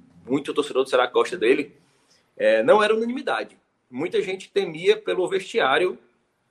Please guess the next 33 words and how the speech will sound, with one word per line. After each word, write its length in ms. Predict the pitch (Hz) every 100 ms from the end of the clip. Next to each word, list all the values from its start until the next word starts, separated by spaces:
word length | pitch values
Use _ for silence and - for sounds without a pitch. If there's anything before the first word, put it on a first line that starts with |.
| _ _
é, 360 | 95 107 104 104
que 140 | -
o 40 |
Galhardo 380 | 135 123 131 131
podia, 800 | 135 143 117 131 131 131 123 104 _
podia 260 | 123 123
trazer 380 | 123 139 127 123
pro 120 | 127 143
Ceará. 420 | 151 143 131 -
E 140 | 175 175
eu 160 | 226
fui 460 | 226 - - 214 214
um 160 | 220
que 160 | 262 233
defendi, 880 | 185 214 220 269 220 139 160 214 - _ _ _ _ _ _ _
é, 380 | - 110 117 117
muito 580 | 123 156 240 269 185 -
quando 220 | 156 165
falaram 340 | 160 156 156
o 40 | 156
Galhardo, 400 | 139 139 190 196
porque 220 | - 180
eu 60 |
dizia, 400 | 180 220 190 196
"Olha, 140 | 170 -
ele 80 | -
teve 180 | 175
problema 240 | 190 190 208
em 60 |
todo 200 | 214 226
canto, 240 | 226 - -
mas 160 | 240
aqui 640 | 170 202 - 196 180 226